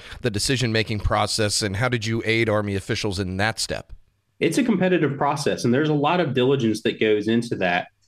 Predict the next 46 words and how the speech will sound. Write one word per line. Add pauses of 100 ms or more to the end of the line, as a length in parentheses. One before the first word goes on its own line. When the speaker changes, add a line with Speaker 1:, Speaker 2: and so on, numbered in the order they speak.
(240)
Speaker 2:
And
the
process,
uh,
goes
through
several
phases
where
we
hear
very
detailed
proposals.
We, (380)
we
have
conversations
with
the
vendors,
and
we
really
take
a
look
at
the
breadth
of
their
solution (300)
compared
to
the
problem
statement
that
the
government's
trying
to,
to
get
after.